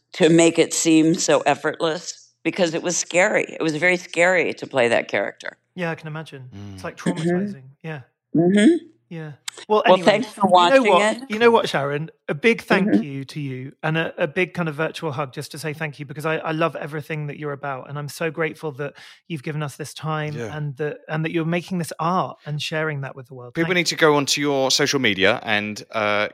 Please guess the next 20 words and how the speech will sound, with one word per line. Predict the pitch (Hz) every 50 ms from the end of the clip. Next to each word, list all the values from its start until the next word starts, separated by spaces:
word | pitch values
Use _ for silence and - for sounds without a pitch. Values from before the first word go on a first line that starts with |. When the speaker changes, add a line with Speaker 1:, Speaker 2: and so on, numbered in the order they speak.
| - -
Speaker 3:
they | - 113 107
can | - - 110
see | - - 123
your | 110 107 110 -
art | - 104 101 95 58 -
more | 104 110 117 117 117 120 123 113 -
and | 107 104 101 101 101 98
you're | 104 104 104 -
updating | - 113 - - 113 107 107 98 - 120 107 104 104
regularly | 107 107 107 113 104 104 104 104 104 101 101
with, | 95 95 95 92 82 - _ _ - -
uh, | 101 98 95 92 87
videos | 110 127 135 123 120 120 120 113 101
of | 104 90
you | 101 101 104 95
in | 98 98
your | 95 92
studio | - - - - 156 143 131 131 127 123 120 120 117 117 104
and | 92 92 92 95
with | 113 113